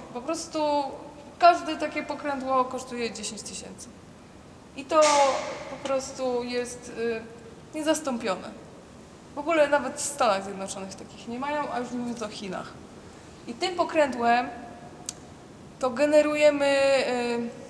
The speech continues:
każdego newsa. Wszystko. No i generalnie tutaj są jeszcze dwa kable, tędy przechodzi, tędy wychodzi.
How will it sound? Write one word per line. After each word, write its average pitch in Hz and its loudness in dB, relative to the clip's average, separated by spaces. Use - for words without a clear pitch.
każdego 240 -2
newsa. 208 -6
Wszystko. - -10
No 381 0
i 392 -2
generalnie 330 2
tutaj 277 -6
są 262 -6
jeszcze 247 -6
dwa 208 -8
kable, 302 4
tędy 254 -6
przechodzi, 233 -6
tędy 214 -8
wychodzi. 226 -8